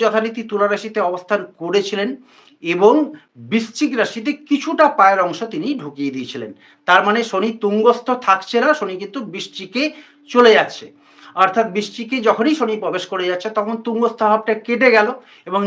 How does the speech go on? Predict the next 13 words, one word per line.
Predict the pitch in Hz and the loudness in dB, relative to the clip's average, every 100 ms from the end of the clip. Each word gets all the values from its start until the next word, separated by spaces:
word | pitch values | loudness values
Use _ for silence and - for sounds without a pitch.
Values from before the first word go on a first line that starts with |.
| 196 | 2
নিম্নাভিলাষী | 226 247 254 233 233 240 202 | 4 4 4 4 0 -2 0
হয়ে | 196 180 | 2 2
গেল। | 185 254 - - _ - | 0 -2 -10 -20 _ 6
তার | 202 - - | 6 6 -2
ফলে | - 214 254 | 2 4 4
হলো | 247 247 226 | 2 2 2
কি, | 165 196 302 320 - 156 151 | -4 0 0 0 -4 -2 2
মেঘনাদ | 196 208 214 233 - - | 2 2 4 2 2 2
স্বল্পায়ু | 226 247 254 226 220 | 4 6 6 6 4
হয়ে | 160 123 | 0 -2
যায়। | 110 - - - - 127 | -6 -12 -20 -20 -16 -2
রাবণ | 147 170 247 330 302 | 4 6 6 4 4
যখন | - | 4